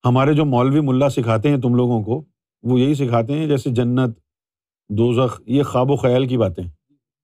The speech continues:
یہ خواب و خیال کی باتیں نہیں ہیں، یہ مادہ ہے، ہر جگہ مادہ ہے۔ بھئی، آدم صفی اللہ جنت سے ہی آئے تھے نا، تو آدم صفی اللہ کوئی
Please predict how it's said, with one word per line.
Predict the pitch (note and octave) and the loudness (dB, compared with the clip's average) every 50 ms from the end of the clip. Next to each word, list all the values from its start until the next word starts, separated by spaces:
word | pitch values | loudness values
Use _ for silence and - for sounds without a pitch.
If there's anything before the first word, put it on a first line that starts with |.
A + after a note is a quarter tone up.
| _ _ _ _ _ _ _ _ _ _ _ _ _ _ _ | _ _ _ _ _ _ _ _ _ _ _ _ _ _ _
یہ | D#3 D3+ | -4 -4
خواب | D3+ - C#3 C#3 D3+ | -2 0 0 2 2
و | E3 D3+ | 2 2
خیال | - C3+ C3 C#3 D3+ | 2 0 0 0 0
کی | D3 D3+ | 0 -2
باتیں | C3+ A#2+ A#2 A2+ B2 | -2 -2 -4 -4 -4
نہیں | A2 A#2 C3+ D3 C#3 | -4 -4 -6 -6 -8
ہیں، | B2+ G#2+ G#2 _ _ _ _ _ _ _ _ _ _ _ _ _ _ _ _ _ _ _ _ _ _ _ _ _ - | -12 -16 -18 _ _ _ _ _ _ _ _ _ _ _ _ _ _ _ _ _ _ _ _ _ _ _ _ _ -2
یہ | B2 C3 | 0 2
مادہ | B2 A#2 A#2+ B2 B2 A#2+ D3+ | 2 2 2 2 2 2 2
ہے، | D3+ C#3 C#3+ F3 F#3 | 2 2 2 2 2
ہر | C#3 D3 E3+ | 2 2 2
جگہ | E3 F#3 F3+ F3+ F3+ | 2 2 2 2 2
مادہ | D#3 C3+ A#2 G2+ G2 G#2 F#2 F2 | 2 0 0 0 -2 -4 -4 -4
ہے۔ | E2 D#2+ - _ _ _ _ _ _ _ _ _ _ _ _ _ _ _ _ _ _ _ _ _ _ _ _ _ _ _ | -8 -14 -20 _ _ _ _ _ _ _ _ _ _ _ _ _ _ _ _ _ _ _ _ _ _ _ _ _ _ _
بھئی، | B2+ C3 | -2 -2
آدم | B2+ A#2+ A#2+ C3 D#3 D#3+ | 0 2 2 2 2 2
صفی | D3 D#3 D3 B2 D3 D#3 | 2 2 0 2 2 2
اللہ | D3 D3 D#3 D#3+ D3 | 2 2 0 0 0
جنت | C3+ C3+ C#3 D#3 E3+ D3+ | 0 2 2 2 0 0
سے | - F#3 | 0 0
ہی | F3+ | 2
آئے | D#3 B2 A#2 G2+ | 2 2 0 0
تھے | A2+ B2 | 0 -2
نا، | D3+ G#3 G#3+ - _ _ _ _ | -2 -2 -6 -10 _ _ _ _
تو | - - _ - | -20 -16 _ -4
آدم | F#2+ A#2 B2 B2+ D3 D3 | -2 0 0 0 0 0
صفی | B2 C#3 C3+ A2+ C#3+ D3+ | 0 0 0 2 2 2
اللہ | C#3+ C#3+ D3 D3 C#3+ B2+ | 2 2 2 2 2 2
کوئی | C#3+ C#3 C#3 C3 B2 A#2 | 2 2 2 2 0 0